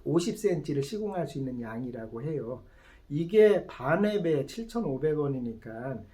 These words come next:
어, 자재로는 너무 싼 자재입니다. 어찌 보면 굉장히 싼 자재예요.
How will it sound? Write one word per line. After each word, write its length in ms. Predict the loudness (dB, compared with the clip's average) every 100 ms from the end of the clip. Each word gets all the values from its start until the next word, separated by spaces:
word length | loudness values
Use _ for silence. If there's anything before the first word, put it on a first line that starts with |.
| _ _
어, 120 | -18 -18
자재로는 760 | -16 -16 -2 0 0 0 -4 -4
너무 360 | -4 -2 -2
싼 320 | -2 0 0 0
자재입니다. 560 | 0 0 -2 -4 -8
어찌 260 | -12 -6 -4
보면 320 | -4 -8 -12 -12
굉장히 320 | -6 -4 -4
싼 300 | -4 -4 -2
자재예요. 560 | -2 -2 -2 -4 -8